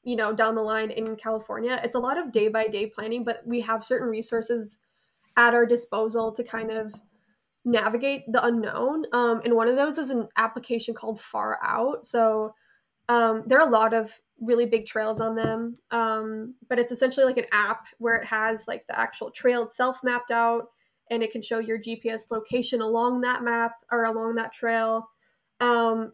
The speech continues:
and there's little waypoints on Far Out that will signify certain information. So sometimes it was, like, when the next designated campsite was, or how many miles ahead it will be, or, um,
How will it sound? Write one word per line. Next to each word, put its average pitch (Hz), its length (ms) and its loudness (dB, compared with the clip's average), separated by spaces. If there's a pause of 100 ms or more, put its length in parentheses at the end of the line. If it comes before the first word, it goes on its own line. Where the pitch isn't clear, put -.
and 240 180 2
there's 233 300 6
little 247 220 4
waypoints 220 800 -2
on 226 220 -2
Far 220 280 0
Out 214 260 -4
that 220 180 -4
will 220 420 -6 (720)
signify 226 520 0
certain 220 280 -4
information. 220 640 -6
So 226 160 -4
sometimes 262 460 2
it 262 80 2
was, 233 140 0
like, 233 160 2
when 226 120 0
the 226 80 2
next 226 340 -4
designated 220 640 0
campsite 285 400 -4
was, 214 440 -2 (500)
or 226 300 2
how 233 160 0
many 233 180 0
miles 226 240 0
ahead 240 180 0
it - 80 -2
will 226 140 2
be, 220 340 -4 (100)
or, 220 720 -2
um, 220 600 -6